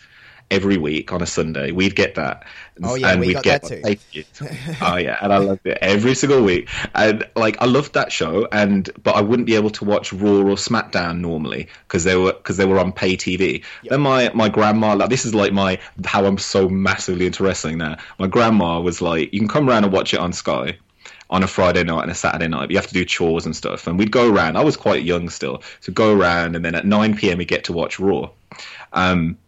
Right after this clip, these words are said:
Speaker 1: I can't remember where this is going now. Oh, yes. So SmackDown started around about that time.
Speaker 2: Yep.
Speaker 1: And I used to go around to, like, so I'd go to relatives' houses, and they'd kind of be chatting away,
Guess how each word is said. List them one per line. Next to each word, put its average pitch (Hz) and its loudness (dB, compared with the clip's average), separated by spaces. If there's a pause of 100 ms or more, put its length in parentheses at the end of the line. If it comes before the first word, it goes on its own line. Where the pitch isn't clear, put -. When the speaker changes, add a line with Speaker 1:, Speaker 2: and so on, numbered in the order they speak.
(380)
Speaker 1:
I - -18
can't - -2
remember 85 0
where 80 -2
this 85 -8
is 85 -10
going 82 -2
now. 82 -4
Oh, 143 4
yes. 113 0 (240)
So 110 0
SmackDown 123 -2
started 78 -2
around 92 0
about 95 -2
that - -2
time. 143 -4 (100)
Speaker 2:
Yep. 196 -10 (160)
Speaker 1:
And - 0 (440)
I 107 2
used 120 2
to 123 0
go 120 4
around 113 2
to, 117 2
like, 104 2
so 123 2
I'd 113 0
go 135 4
to 107 -2 (200)
relatives' 110 0
houses, 98 0
and 98 0
they'd 113 2
kind 127 2
of 120 2
be 113 -2
chatting 104 -2
away, 73 -4